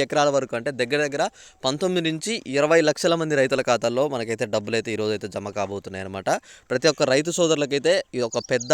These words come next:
అంటే పెద్ద శుభవార్త అని చెప్పి అయితే మీరు అనుకోవచ్చు. ఎందుకంటే డబ్బులు అయితే ప్రభుత్వం విడుదల చేసింది, ప్రతి ఒక్కరికి స్వచ్ఛత కూడా ఇచ్చింది. మార్చి ముప్పైలోగా మేము పూర్తి చేశామన్న ప్రభుత్వం అయితే ఈరోజు మార్చి ముప్పై వచ్చేసింది. మనకి ఇక్కడ ఏదైతే పండగ కానుక ఉందో, అంటే మనకి ఇక్కడ ఉగాది పండుగ ఉందో,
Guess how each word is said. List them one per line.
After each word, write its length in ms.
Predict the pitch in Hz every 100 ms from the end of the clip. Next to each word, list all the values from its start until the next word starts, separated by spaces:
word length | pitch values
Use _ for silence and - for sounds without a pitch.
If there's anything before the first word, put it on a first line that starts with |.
| 147
అంటే 120 | 139 135
పెద్ద 160 | 120 123
శుభవార్త 360 | 123 123 123 117 117
అని 80 | 107
చెప్పి 140 | 113
అయితే 120 | 110 110
మీరు 120 | 101
అనుకోవచ్చు. 460 | 101 113 104 - 165 - - - 135
ఎందుకంటే 360 | 160 185 185 233 233 131
డబ్బులు 220 | 131 147 170
అయితే 120 | 170 151
ప్రభుత్వం 320 | 139 135 151 135
విడుదల 220 | 131 135 131
చేసింది, 360 | 135 139 135 180 135
ప్రతి 160 | 120
ఒక్కరికి 140 | 123 127 127 -
స్వచ్ఛత 240 | 117 123 123
కూడా 100 | 120
ఇచ్చింది. 280 | - 123 175 214
మార్చి 260 | 123 131 - 139
ముప్పైలోగా 580 | - 139 135 131 135 147
మేము 120 | 135 123
పూర్తి 200 | 127 151 127
చేశామన్న 420 | - 120 117 117
ప్రభుత్వం 220 | 107 107 117 123 113
అయితే 180 | 104 185 - - - 123
ఈరోజు 220 | 143 151 143
మార్చి 240 | 131 135 135
ముప్పై 200 | - 139
వచ్చేసింది. 440 | 131 - 131 147 165 135
మనకి 260 | - 127 127 127 - _ 117
ఇక్కడ 180 | 123 120
ఏదైతే 300 | 135 156 151 160 156
పండగ 240 | - 139 147
కానుక 260 | 139 135 135 127
ఉందో, 160 | 127 107
అంటే 140 | 117 139
మనకి 160 | 127 123
ఇక్కడ 140 | 131 117
ఉగాది 260 | 117 135 139
పండుగ 220 | 131 123 127
ఉందో, 160 | 120